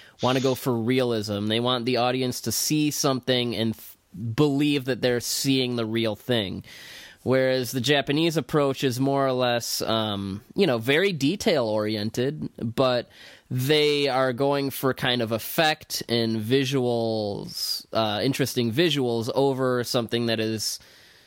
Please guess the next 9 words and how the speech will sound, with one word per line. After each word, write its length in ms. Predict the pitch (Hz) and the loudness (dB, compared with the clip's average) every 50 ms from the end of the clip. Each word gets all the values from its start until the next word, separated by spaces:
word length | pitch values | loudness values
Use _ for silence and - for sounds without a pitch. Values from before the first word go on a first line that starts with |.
| _ _ - | _ _ -4
true 260 | - - 196 190 175 | 0 4 4 4 4
to 100 | 151 147 | 4 2
life. 600 | 127 127 127 113 95 - - - - - - - - | 0 0 0 0 -2 -6 -10 -12 -14 -14 -10 -4 -2
Um, 480 | 104 104 107 104 104 104 101 101 104 107 - _ _ _ - _ _ _ _ _ _ _ _ _ _ _ - - - - | 0 0 0 0 -2 -2 -2 -4 -4 -6 -10 _ _ _ -20 _ _ _ _ _ _ _ _ _ _ _ -20 -14 -6 -4
and 400 | 123 127 131 131 127 120 117 117 | 0 0 2 0 0 -2 0 2
this, 480 | 143 156 147 147 127 123 113 92 107 | 2 2 0 -2 -6 -10 -8 -6 -4
so 260 | - - 160 147 135 131 | -2 2 2 2 2 0
Tsuburaya 920 | 123 - 160 143 139 139 135 135 143 151 151 147 139 131 123 120 110 85 | 0 -2 -2 0 0 2 2 2 2 2 2 2 2 0 0 -2 -2 -4
said, 460 | 80 - - 135 127 123 120 117 113 | -4 -2 2 4 4 4 2 0 -2